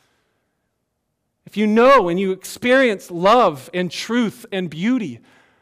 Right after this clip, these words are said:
and morality, and you know some things are right and wrong, what account do you give for those things? So friends, if you're here this morning and you're a skeptic, you have questions or doubts, it's not because of your reason.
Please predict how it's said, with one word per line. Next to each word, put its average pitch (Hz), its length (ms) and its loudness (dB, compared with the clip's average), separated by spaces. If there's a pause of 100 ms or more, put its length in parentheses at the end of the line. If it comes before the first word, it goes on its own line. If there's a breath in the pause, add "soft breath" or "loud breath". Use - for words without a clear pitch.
(160 soft breath)
and 190 140 0
morality, 190 460 6
and 185 80 -2
you 185 80 0
know 226 160 2
some 240 280 -2
things 226 300 -4
are 196 100 0
right 202 200 0
and 185 160 -6
wrong, 214 260 -2 (180 loud breath)
what 277 220 2
account - 600 -4
do 196 80 -10
you 180 100 -6
give 285 220 -6
for 285 140 -8
those 135 260 -10
things? - 500 -20 (1300)
So - 100 -20
friends, 165 280 -6
if 139 120 -14
you're 185 80 -6
here 170 200 -4
this 156 200 -10
morning 156 220 -6
and 139 80 -8
you're 135 80 -8
a 113 60 -12
skeptic, 151 520 -14 (540 soft breath)
you 175 80 -20
have 117 100 -20
questions 147 500 -12
or 123 60 -14
doubts, 135 640 -12 (1000)
it's - 100 -20
not 214 120 -10
because 202 240 -10
of 123 100 -14
your 120 100 -12
reason. 147 420 -12